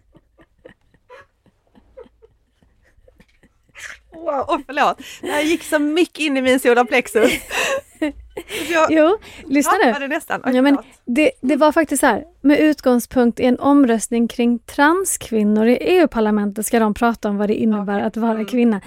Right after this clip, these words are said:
Speaker 1: Mm.
Speaker 2: Så det är inte bara på ett generellt plan.
Speaker 1: Nej, nej, nej,
Speaker 2: Hur mår
Speaker 1: nej, jag
Speaker 2: du
Speaker 1: förstår.
Speaker 2: som kvinna?
Speaker 1: Nej, men
Speaker 2: Alltså, sådär.
Speaker 1: Nej, jag förstår det.
Speaker 2: Ja.
Speaker 1: <laughs> Jag förstår det.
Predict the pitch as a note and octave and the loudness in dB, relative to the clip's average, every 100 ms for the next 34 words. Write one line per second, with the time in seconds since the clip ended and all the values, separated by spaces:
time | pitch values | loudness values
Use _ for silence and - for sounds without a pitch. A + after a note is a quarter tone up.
0 | G#3+ G#3 G#3+ D4 E4 C#4+ E4 F4+ D#4+ - | -14 -8 -2 0 0 2 2 2 0 0
1 | D4+ C4+ C4+ C#4 A3 A3 - E4+ A#3+ A#3+ | 2 4 6 4 2 -2 -2 0 0 -2
2 | A3 A3+ C#4 C#4 C4+ C4+ B3+ - B3+ - | -4 0 2 4 4 2 0 0 -2 0
3 | C4 C4 B3+ G#3 A3 A#3 - A#3+ A#3+ A#3 | 2 4 4 2 2 0 -2 -6 -4 -2
4 | A#3+ G#3 - - - B3+ G#3 - D#4 D#4 | -2 -4 -14 -12 -6 -4 -4 -8 -4 0
5 | D4 C#4 C4+ D4+ A#3+ A#3+ C4 G3 A3 - | 2 0 -2 2 4 4 2 0 0 -2
6 | B3 A3 A#3 - C#4 C4 G#3+ F3+ A3 | -2 -6 -8 -10 -10 -8 -6 -4 -4